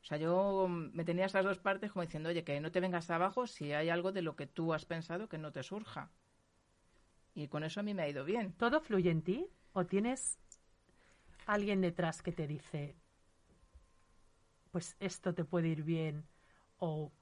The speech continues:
Speaker 2: "Mira hacia adelante", o "Para, Elena", o
Speaker 1: No,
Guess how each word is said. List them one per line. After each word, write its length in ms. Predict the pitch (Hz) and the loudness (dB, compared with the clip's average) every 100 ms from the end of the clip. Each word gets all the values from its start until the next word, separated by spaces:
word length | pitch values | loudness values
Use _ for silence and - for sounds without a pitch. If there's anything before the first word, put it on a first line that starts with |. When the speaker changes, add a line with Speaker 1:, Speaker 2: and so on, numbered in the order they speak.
| _ | _
Speaker 2:
"Mira 480 | - 175 190 196 175 | -18 0 6 8 6
hacia 220 | 160 180 | 4 2
adelante", 540 | 160 160 160 160 165 160 | 2 2 0 0 -2 0
o 100 | 156 | -2
"Para, 440 | - 180 170 156 | 4 4 6 2
Elena", 500 | 156 160 165 165 156 - | 0 0 0 0 -2 -2
o 200 | 170 - - - - - _ _ _ _ _ _ _ _ | -2 -4 -16 -20 -20 -20 _ _ _ _ _ _ _ _
Speaker 1:
No, 360 | 170 160 120 | -4 -2 -4